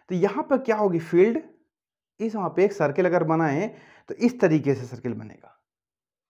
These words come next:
जिसमें करंट की डायरेक्शन, मोमेंट-, मैग्नेटिक फील्ड की डायरेक्शन इधर होगी। बिल्कुल सेम वही बना दिया, ठीक। दूसरा अगर हम सर्किल यहाँ पे बनाएं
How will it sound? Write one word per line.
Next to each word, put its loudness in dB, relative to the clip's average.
जिसमें -10
करंट -4
की -4
डायरेक्शन, 0
मोमेंट-, -2
मैग्नेटिक 2
फील्ड -4
की 0
डायरेक्शन 0
इधर -4
होगी। -12
बिल्कुल -4
सेम -6
वही -6
बना -10
दिया, -16
ठीक। -12
दूसरा 0
अगर 0
हम 0
सर्किल -2
यहाँ -2
पे -8
बनाएं -2